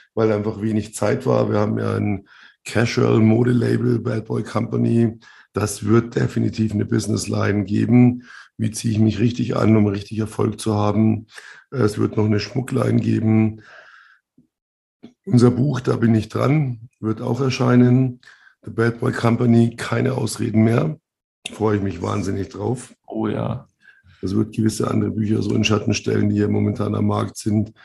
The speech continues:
Speaker 1: und hier irgendeinen Tralala erzählen. Äh, unser Buch wird's auch nicht umsonst geben, kann ich euch auch gleich sagen. Nein, <laughs> das ist kein Werbegag. Äh, gib mir dann die E-Mail-Adresse, damit ich dir dann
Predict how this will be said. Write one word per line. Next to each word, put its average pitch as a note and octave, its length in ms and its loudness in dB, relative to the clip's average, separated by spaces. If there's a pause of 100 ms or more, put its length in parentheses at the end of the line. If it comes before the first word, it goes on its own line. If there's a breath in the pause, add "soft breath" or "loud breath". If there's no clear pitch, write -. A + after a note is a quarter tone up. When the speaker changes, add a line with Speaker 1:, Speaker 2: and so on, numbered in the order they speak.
(340 loud breath)
Speaker 1:
und - 160 -2
hier A2 220 0
irgendeinen A2 600 -2
Tralala G#2 480 -2
erzählen. A2 680 -2 (520 loud breath)
Äh, A2 180 4
unser A#2+ 280 4
Buch A#2 180 0
wird's B2 240 0
auch A2+ 80 0
nicht A2 140 0
umsonst G#2+ 420 -6
geben, G2+ 160 -6
kann G2 180 -2
ich G2 140 -4
euch G#2+ 120 -8
auch A2 200 -14
gleich A2 180 -14
sagen. A#2 460 -6 (140)
Nein, A2 420 0
<laughs> - 40 -20
das - 120 -6
ist - 160 0
kein G#2 260 0
Werbegag. A2+ 800 -2 (480 loud breath)
Äh, G#2+ 160 0
gib A2 200 -8
mir A2 100 0
dann A2+ 200 -2
die B2 80 -4
E-Mail-Adresse, A#2 640 0
damit G#2+ 240 0
ich G#2 140 -4
dir A2+ 140 0
dann G#2+ 320 0